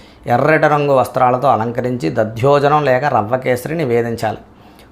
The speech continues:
దొరికితే ఎర్ర కలువ పూలతో కానీ లేదంటే మందారాలతో కానీ అమ్మవారి యొక్క ఆరాధన చేసుకోవడం మంచిది,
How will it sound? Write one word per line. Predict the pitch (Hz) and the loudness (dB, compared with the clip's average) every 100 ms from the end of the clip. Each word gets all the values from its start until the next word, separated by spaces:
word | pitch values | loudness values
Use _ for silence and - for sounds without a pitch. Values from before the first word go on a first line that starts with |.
| 127 | 2
దొరికితే | 151 160 165 170 | 4 4 2 4
ఎర్ర | 139 127 147 | 4 4 2
కలువ | 151 151 143 | 2 2 2
పూలతో | 147 143 147 | 2 2 2
కానీ | 135 139 | 2 2
లేదంటే | 147 127 135 147 | 2 2 2 -2
మందారాలతో | 127 113 117 131 135 131 123 123 123 | -2 -2 2 4 4 4 2 0 -2
కానీ | 117 117 160 | -2 -4 -6
అమ్మవారి | 107 110 117 120 113 | -4 -2 2 2 2
యొక్క | - | -2
ఆరాధన | 110 110 110 113 | 0 2 0 -2
చేసుకోవడం | 107 104 - 107 107 | -4 -6 -4 -6 -6
మంచిది, | 107 - 156 | -8 -8 -8